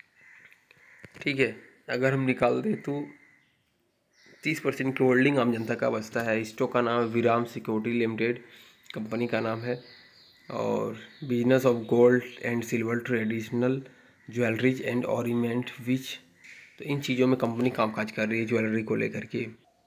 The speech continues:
तो ये स्टॉक रेजिस्टेंस के पास है, चौदह रुपये का रेजिस्टेंस है। इस लेवल पे स्टॉक आकर के रेजिस्टेंस फेस करके स्टॉक नीचे की तरफ जा रहा है,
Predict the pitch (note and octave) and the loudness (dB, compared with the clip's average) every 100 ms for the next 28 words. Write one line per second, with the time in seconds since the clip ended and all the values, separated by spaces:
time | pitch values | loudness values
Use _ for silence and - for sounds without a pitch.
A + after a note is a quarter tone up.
0 | _ - - - D3 D3+ D#3 D#3 C#3+ C#3+ | _ -20 -20 -8 0 4 4 4 6 6
1 | B2+ - C#3 C#3 C3+ C#3 C3+ C3+ C#3 B2 | 6 4 2 2 2 2 2 -4 0 0
2 | B2 C#3 C#3 C3+ C3+ C3+ A#2+ A#2 B2 C3 | 4 6 6 4 2 2 2 0 0 0
3 | C3+ - C3+ C3+ A#2+ A#2+ A#2+ B2 A2 B2+ | 2 0 -2 -2 -2 -2 0 0 0 -2
4 | B2 A#2 A#2+ A2+ A#2 A2 A#2+ B2+ B2+ - | 0 0 -2 -2 -2 -2 2 0 0 -6
5 | - A#2 C3 C3 - C3 A#2 A2 A#2+ B2 | -6 -4 -2 -4 -2 -2 -2 -2 -2 0
6 | A#2+ A2+ A2+ G#2+ C3 | -2 0 0 0 0